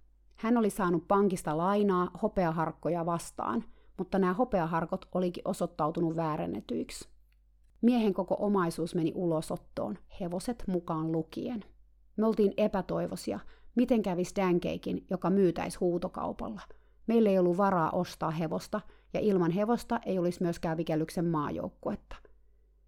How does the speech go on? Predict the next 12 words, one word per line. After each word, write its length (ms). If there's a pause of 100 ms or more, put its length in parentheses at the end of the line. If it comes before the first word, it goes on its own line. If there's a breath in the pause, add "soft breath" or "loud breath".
(300)
Mä 80
puhuin 300
asiasta 440
Ilsen 420
kanssa. 360 (300)
Mä 80
olin 140
pitänyt 300
säännöllisesti 760
yhteyttä 460
saksalaiseen 760
vikelysvalmentajaan, 1000